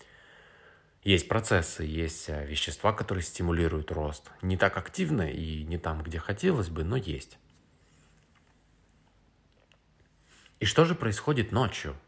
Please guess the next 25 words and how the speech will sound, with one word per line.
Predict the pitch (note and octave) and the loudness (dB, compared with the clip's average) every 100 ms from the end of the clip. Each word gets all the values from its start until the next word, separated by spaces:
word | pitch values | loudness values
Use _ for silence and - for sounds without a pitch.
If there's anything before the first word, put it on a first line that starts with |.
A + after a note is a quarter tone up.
| _ | _
Вот | - D#2+ D#2 - _ _ _ _ _ - - _ - - _ _ _ _ _ _ | -8 -8 -8 -12 _ _ _ _ _ -20 -20 _ -20 -20 _ _ _ _ _ _
засыпаю | F2 - - - B2+ D3+ | -2 0 2 2 4 4
я, | C3 B2 - | 0 -2 -4
весь | F2+ G#2 E2 | 2 2 2
день | - F#2+ | 2 0
что-то | D#2+ - F2+ - | 0 0 -2 -2
делал, | D2+ G#2+ D3+ C#3+ B2+ G2+ | -2 0 2 0 -4 -6
ложусь | E2 D#2 D2+ - | -6 -6 -8 -10
в | |
кровать, | - F#2+ A#2+ D3 - - | -2 2 4 2 0 -8
готовлюсь | F2+ - D2+ D#2+ - | -8 -6 -6 -6 -2
уснуть. | D3 C#3 F3 E3+ E3+ | 0 2 2 2 -2
Что | C#3+ - | -6 -4
происходит | E3+ G2+ - A2+ F#2 | -2 -2 -2 -4 -4
в | |
этот | - - | -6 -6
момент? | D2 - - - _ _ _ - _ _ - - - - - - - - | -8 -8 -14 -20 _ _ _ -20 _ _ -20 -20 -20 -20 -20 -20 -14 2
Есть | C#3 - | 4 4
несколько | E3+ - C3+ A#2+ | 4 2 0 0
гипотез, | G2+ G2 E3 - - - | -2 0 0 0 -4 -2
и | F2 | -2
одна | E2 - | 2 2
из | B2+ | 2
самых, | - G2 E2 - _ - | 2 0 -4 -10 _ -12
м, | E2+ D#2+ D2+ | -8 -6 -6